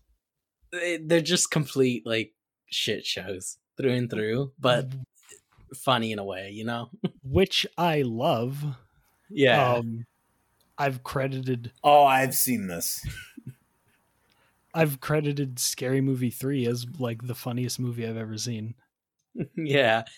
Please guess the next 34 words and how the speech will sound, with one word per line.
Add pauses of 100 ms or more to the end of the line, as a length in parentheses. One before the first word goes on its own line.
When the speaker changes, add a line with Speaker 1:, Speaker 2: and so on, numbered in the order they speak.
(140)
Speaker 1:
It,
Speaker 2:
Mm,
Speaker 1:
it,
it's,
it's,
Speaker 2:
it's
just
Speaker 1:
it's
Speaker 2:
funny.
Speaker 1:
like
those
movies.
Things
just
happen,
but (840)
<laughs>
Speaker 2:
Yeah. (3000)
Speaker 1:
I
just
love
that
he
has
his
freaking (100)
armpit
hair (100)
braided
or
something. (420)
<laughs>
Speaker 2:
Does
he?